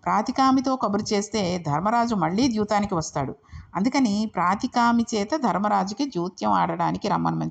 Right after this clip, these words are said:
చెప్పి కబురు పంపించు అన్నాడు. దుర్యోధనుడు అసలు మాట్లాడింది ఏమైనా అసలు సబబుగా ఉందా అండి? ఏమైనా అర్థం ఉందా? ఓ పిచ్చివాడు మాట్లాడినట్టుగా మాట్లాడుతున్నాడు కదండి.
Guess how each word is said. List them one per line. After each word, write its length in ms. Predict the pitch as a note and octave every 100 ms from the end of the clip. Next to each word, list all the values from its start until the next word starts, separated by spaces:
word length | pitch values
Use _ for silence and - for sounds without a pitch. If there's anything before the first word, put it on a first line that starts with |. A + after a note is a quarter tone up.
| -
చెప్పి 160 | F#3
కబురు 320 | C#4 F3+ F3 F#3
పంపించు 760 | E3+ D3+ C#3 C#3 - D#3 A#2 - -
అన్నాడు. 380 | E3+ A2+ - _ _ _ _ _ _ _ _ _ - - _ _ _ - _ _ _ D#3
దుర్యోధనుడు 840 | E3 A3+ B3+ C4+ B3+ G3+ F#3 G#3+ G#3
అసలు 200 | - D#3+
మాట్లాడింది 640 | D3+ D#3 A3 A3 A3+ G3+
ఏమైనా 200 | F3+ G#3
అసలు 240 | G3 G3
సబబుగా 540 | G3 - D3+ F3+ G3+ A3+
ఉందా 220 | G3 G#3
అండి? 320 | G#3 A#3 B3 - - _ - -
ఏమైనా 300 | F3 B3+ C#4+
అర్థం 340 | G3+ G3 B3+
ఉందా? 380 | B3+ B3+ C#4+ F#3 - - - -
ఓ 40 | -
పిచ్చివాడు 560 | - G#3 - C#4 C#4
మాట్లాడినట్టుగా 680 | C4 A#3+ A#3 A3+ G#3+ A#3 C4+
మాట్లాడుతున్నాడు 800 | A#3+ F3+ F3 F3+ F3 C#3+ - -
కదండి. 400 | G#3 B3+ D#4